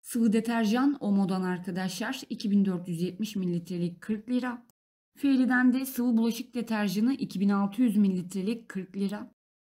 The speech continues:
Üç litrelik Vernel yumuşatıcı çeşitleri var otuz lira. Tattan haşlanmış fasulye bin sekiz yüz gram on iki lira.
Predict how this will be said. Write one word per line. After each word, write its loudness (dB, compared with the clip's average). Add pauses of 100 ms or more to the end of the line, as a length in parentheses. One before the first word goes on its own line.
(320)
Üç -8
litrelik -2
Vernel 2
yumuşatıcı 0
çeşitleri -4
var 0
otuz -4
lira. -2 (640)
Tattan 0
haşlanmış 0
fasulye -2
bin 2
sekiz -4
yüz -2
gram -2
on -2
iki -2
lira. -4